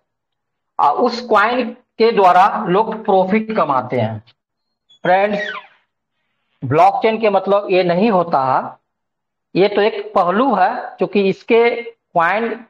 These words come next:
इसके, अ, ब्लॉकचेन बेस्ड बनती जरूर है, लेकिन ब्लॉकचेन का ट्रेडिशनल में काफी ज्यादा यूज है। आज जो भी दुनिया में प्रगति आप देख रहे हैं, तरक्की देख रहे हैं, चाहे वो इंटरनेट की हो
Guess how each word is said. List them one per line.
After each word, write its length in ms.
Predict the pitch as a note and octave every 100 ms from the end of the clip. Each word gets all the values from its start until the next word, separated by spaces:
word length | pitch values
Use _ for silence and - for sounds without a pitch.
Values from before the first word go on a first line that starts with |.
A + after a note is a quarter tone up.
| _ G3
इसके, 260 | E3+ -
अ, 400 | G3+ D3+ - F3
ब्लॉकचेन 560 | C3+ E3 F#3 - A3 F#3
बेस्ड 280 | G3 G3 D#3+
बनती 380 | E3 E3+ B3+ F#3+
जरूर 260 | F#3+ A3+
है, 400 | E3+ A3 - - _ _ _ _ _ F#3
लेकिन 280 | A#3+ G#3+
ब्लॉकचेन 600 | F#3+ F#3+ G#3+ - A#3+ C4 B3
का 460 | F3+ F#3+ - - - _ _ -
ट्रेडिशनल 720 | A3 A#3 A3+ A3 - D4+ D4
में 240 | A#3 A#3 A#3
काफी 420 | A#3 B3 - D4
ज्यादा 280 | G#3 F3+ E3
यूज 260 | D#3 C3+
है। 300 | B2+ G#2 - _
आज 220 | E3 G3 F#3
जो 220 | F#3 G3
भी 140 | B3+
दुनिया 340 | A3 A3 A3 G#3+
में 200 | G#3+ G#3
प्रगति 500 | G3 F3 F3+ B3+ B3
आप 160 | -
देख 280 | E3 F3 D#3+
रहे 160 | D#3+ D3+
हैं, 260 | D#3+ F#3 -
तरक्की 380 | G3 G3 - C4
देख 240 | G3 F3+
रहे 240 | D#3 D3+ D#3
हैं, 120 | E3
चाहे 140 | E3
वो 100 | E3+
इंटरनेट 560 | F3+ F3+ F#3+ G3 A3+ -
की 120 | G#3+
हो 320 | D#3+ E3 E3+